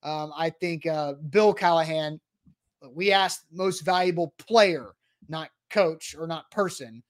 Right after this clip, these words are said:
but yeah, Bill Callahan's obviously a big deal when it comes to,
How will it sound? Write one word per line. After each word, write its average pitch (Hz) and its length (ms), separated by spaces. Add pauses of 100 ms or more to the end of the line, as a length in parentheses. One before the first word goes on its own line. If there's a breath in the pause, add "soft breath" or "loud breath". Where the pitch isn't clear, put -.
(220)
but 156 220
yeah, 160 160
Bill 190 240
Callahan's 175 520
obviously 165 380
a 156 40
big 143 240
deal 143 360 (280 soft breath)
when 160 140
it 151 120
comes 160 340
to, 143 420